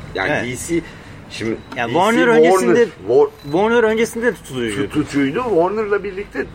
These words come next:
Speaker 1: de tutucular yani.
Speaker 2: Warner'la birlikte daha tutucular.
Speaker 1: Evet.
Speaker 2: Yani, e, Warner'la bu Batman v Superman etkinliği için bir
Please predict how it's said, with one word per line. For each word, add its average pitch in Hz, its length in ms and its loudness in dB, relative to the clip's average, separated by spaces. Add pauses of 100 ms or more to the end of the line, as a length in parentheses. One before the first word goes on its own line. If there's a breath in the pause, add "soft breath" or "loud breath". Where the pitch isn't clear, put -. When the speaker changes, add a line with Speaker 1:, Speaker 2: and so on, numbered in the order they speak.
(400)
Speaker 1:
de 110 140 2 (180)
tutucular 101 680 -6
yani. 90 280 -6
Speaker 2:
Warner'la 196 420 0
birlikte 247 240 -4
daha 151 240 -2
tutucular. 95 540 -16
Speaker 1:
Evet. 127 260 -2 (440 loud breath)
Speaker 2:
Yani, 127 340 -6 (140)
e, 117 380 0
Warner'la 185 800 0
bu 123 140 -6
Batman 156 400 -4
v 147 100 -4
Superman 139 580 -8
etkinliği 139 580 -6
için 110 220 -12 (320)
bir 101 220 -4